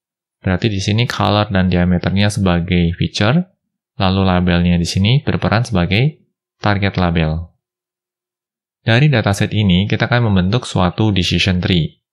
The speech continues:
Di sini terdapat sejumlah pilihan pertanyaan yang bisa kita gunakan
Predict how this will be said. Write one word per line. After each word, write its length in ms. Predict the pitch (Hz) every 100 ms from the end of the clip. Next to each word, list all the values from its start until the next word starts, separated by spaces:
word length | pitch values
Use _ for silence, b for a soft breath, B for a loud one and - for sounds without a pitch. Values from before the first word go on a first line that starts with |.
| _ _ _ _ _ _
Di 160 | 98
sini 320 | 90 95 92
terdapat 400 | 127 113 95 95
sejumlah 480 | 101 104 95 92 92
pilihan 320 | - 92 92
pertanyaan 480 | 98 - 90 90 110
yang 80 | 117
bisa 160 | - 98
kita 240 | - 92
gunakan 720 | 90 85 82 - 107 131 -